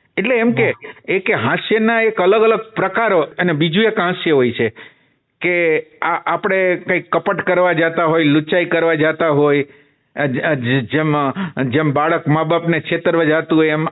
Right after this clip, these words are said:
Speaker 1: આ વૃત્તિઓ કંઈક કરવા જાતી હોય અને મા બાપ જેવું અવેરનેસ છે એને જોઈ જાય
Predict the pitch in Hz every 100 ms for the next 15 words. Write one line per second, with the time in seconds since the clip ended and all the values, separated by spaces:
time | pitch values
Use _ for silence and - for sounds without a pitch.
0 | - 151 135 135 151 175 170 170 165 -
1 | 156 170 165 151 165 185 151 131 123 -
2 | - - 160 135 143 156 170 143 165 160
3 | 147 160 170 170 165 160 175 156 143 113
4 | 165 156 165